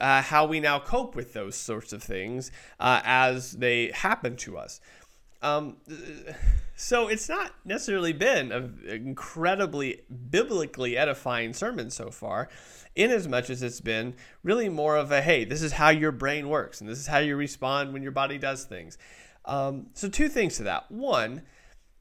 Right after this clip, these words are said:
I think partially this is why, um, some people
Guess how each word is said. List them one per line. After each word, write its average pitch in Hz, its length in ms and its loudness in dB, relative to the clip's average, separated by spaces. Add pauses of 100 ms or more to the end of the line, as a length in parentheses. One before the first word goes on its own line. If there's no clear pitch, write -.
(140)
I 180 120 6
think 302 460 -2 (460)
partially 131 1040 -4
this 147 320 -2
is 170 160 -4
why, 113 640 0 (420)
um, 120 520 -4 (120)
some 165 360 0
people 117 640 0